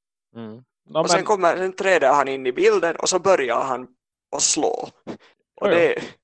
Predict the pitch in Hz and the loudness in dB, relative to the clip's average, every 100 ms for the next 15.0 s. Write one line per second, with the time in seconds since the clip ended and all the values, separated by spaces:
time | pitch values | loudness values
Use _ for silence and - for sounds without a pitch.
0 | _ 156 190 190 180 170 - 160 147 156 | _ -10 -2 2 4 4 4 2 4 2
1 | 160 156 - 180 170 170 147 151 - 165 | 2 2 4 2 2 2 4 2 0 0
2 | 165 - 151 - 143 139 - 143 135 131 | 0 -2 -6 -8 -8 -6 2 4 4 4
3 | 127 131 147 - 147 127 135 131 127 120 | 0 -4 -6 0 0 4 4 4 2 0
4 | 117 120 127 123 110 110 98 85 82 - | 0 0 2 2 0 0 -4 -4 -4 -6
5 | _ - - 85 - - - 127 - 67 | _ -8 -4 -4 -6 -8 4 4 4 -2
6 | 73 - 113 - - 139 - - - 113 | -4 -6 -8 -16 2 2 2 -2 -2 -2
7 | 101 80 85 85 - 101 65 92 80 - | -4 -4 -2 -2 -2 -2 0 -2 -8 -14
8 | _ _ _ _ - - - _ _ 113 | _ _ _ _ -20 -20 -20 _ _ -10
9 | 135 _ _ 151 151 135 123 120 - 117 | -10 _ _ -10 -8 -8 -8 -8 -8 -8
10 | 120 - 107 104 107 104 110 98 104 - | -8 -8 -8 -6 -8 -8 -12 -16 -16 -10
11 | 101 98 85 95 90 - - 76 - - | -10 -8 -10 -10 -12 -12 -12 -14 -14 -16
12 | - - - - _ _ _ _ _ - | -14 -16 -16 -20 _ _ _ _ _ -8
13 | 131 123 107 - 120 67 - _ _ _ | -4 -2 -4 -8 -6 -6 -8 _ _ _
14 | _ _ _ _ 123 131 - 82 120 | _ _ _ _ -14 -8 -6 -6 -10